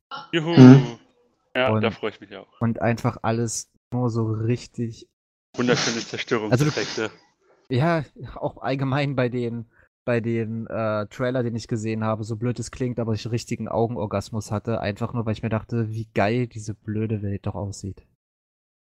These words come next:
Speaker 2: Hm. Ich finde auch, die haben auch wirklich jetzt viel verändert bei, äh, fifa, äh, mit den ganzen Spielergesichtern, alles realistischer und die Fanumgebung finde ich auch, also ja, alles nur erstmal,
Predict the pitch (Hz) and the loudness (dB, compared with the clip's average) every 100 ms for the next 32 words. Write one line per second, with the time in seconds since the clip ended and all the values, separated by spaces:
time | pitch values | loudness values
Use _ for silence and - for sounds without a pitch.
0 | - 127 127 123 135 - _ - - - | 2 4 6 2 -6 -12 _ -10 -8 -8
1 | - - - 127 - 143 147 139 139 147 | -12 -18 -10 -6 -4 -4 -6 -4 -4 -6
2 | 143 143 - 156 - 160 147 123 147 143 | -6 -8 -6 -6 -4 -4 -4 -6 -4 -4
3 | 139 135 120 131 147 143 139 135 127 127 | -2 -2 -2 -4 -4 0 2 2 -2 -8
4 | 127 - 123 - - 147 135 127 127 127 | -12 -6 -6 -6 -2 -2 -2 -4 -6 -6
5 | 123 135 139 139 139 139 139 - 127 123 | -4 -2 -2 -4 -4 -6 -6 -6 -6 -8
6 | 131 - 131 143 147 143 143 147 143 147 | -12 -4 -2 -2 0 -2 -2 -4 -6 -2
7 | 143 139 143 139 139 - - 127 120 117 | -2 0 -4 0 -2 -4 -8 -6 -6 -8
8 | 123 110 101 110 - 107 90 | -4 -2 -2 -4 -6 -2 -2